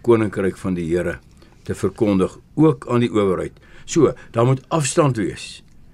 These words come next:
maar daar moet ook na mekaar geluister word.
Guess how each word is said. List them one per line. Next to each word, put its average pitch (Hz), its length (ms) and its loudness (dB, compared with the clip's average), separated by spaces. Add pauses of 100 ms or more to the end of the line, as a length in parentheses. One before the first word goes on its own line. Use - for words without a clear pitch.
(280)
maar 104 340 0 (280)
daar 98 220 0
moet 107 220 -2
ook 101 220 -2
na 95 80 0
mekaar 92 560 -2 (160)
geluister 76 580 -6
word. 64 160 -14